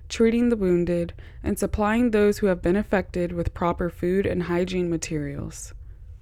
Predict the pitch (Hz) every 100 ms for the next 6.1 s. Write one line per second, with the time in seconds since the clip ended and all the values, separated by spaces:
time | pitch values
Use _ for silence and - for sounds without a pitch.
0 | - - - - - 214 226 196 220 247
1 | 285 269 247 247 233 - 190 190 190 190
2 | 180 175 185 202 170 165 165 - - -
3 | - - 214 202 202 247 262 254 240 240
4 | 180 180 - 180 175 170 165 196 208 208
5 | 180 170 185 - 202 202 196 175 165 160